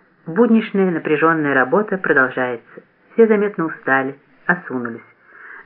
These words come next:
Сказывается хроническое недосыпание и тяжелый труд. К повседневным заботам прибавилась еще одна. Открыт амбулаторный прием населения из близлежащих селений. К врачам всех специальностей.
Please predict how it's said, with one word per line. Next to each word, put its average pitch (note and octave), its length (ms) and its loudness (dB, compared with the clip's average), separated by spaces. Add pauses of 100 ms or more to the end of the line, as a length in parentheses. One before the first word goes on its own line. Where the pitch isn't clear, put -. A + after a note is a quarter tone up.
Сказывается E3 520 2
хроническое D3+ 600 -4
недосыпание D3+ 760 0 (300)
и F3+ 80 -6
тяжелый C#3+ 400 0
труд. A#2 280 -8 (2000)
К - 80 -12
повседневным G3+ 680 2
заботам F#3+ 460 2
прибавилась E3 540 2
еще F#3 380 2
одна. A#2+ 400 0 (200)
Открыт G3 440 0
амбулаторный E3 640 2
прием E3 520 0
населения F#3+ 720 0 (320)
из D#3+ 180 2
близлежащих E3 800 -2
селений. A#2 480 -2 (560)
К - 80 -2
врачам A#3 420 4
всех G#3+ 200 2
специальностей. C3+ 880 -4